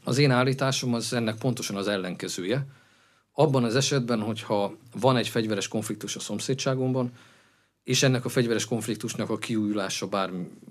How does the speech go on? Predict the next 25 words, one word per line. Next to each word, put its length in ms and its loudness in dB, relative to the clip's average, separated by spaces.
bármikori 560 -2
lehetőség, 680 -2
reális 380 -2
fenyegetés, 460 -2
akkor 240 -2
szerintem 420 2
az 100 0
Európai 420 2
Uniónak 240 -2
az 120 -2
az 80 -6
érdeke, 440 -2
hogy 140 2
ezt 160 2
a 60 -6
konfliktust 600 0
és 120 0
mindazokat, 640 0
akik 220 -8
ebben 220 -2
a 60 -4
konfliktusban 640 -4
direkt 260 -2
módon 280 -6
érdekeltek, 580 -2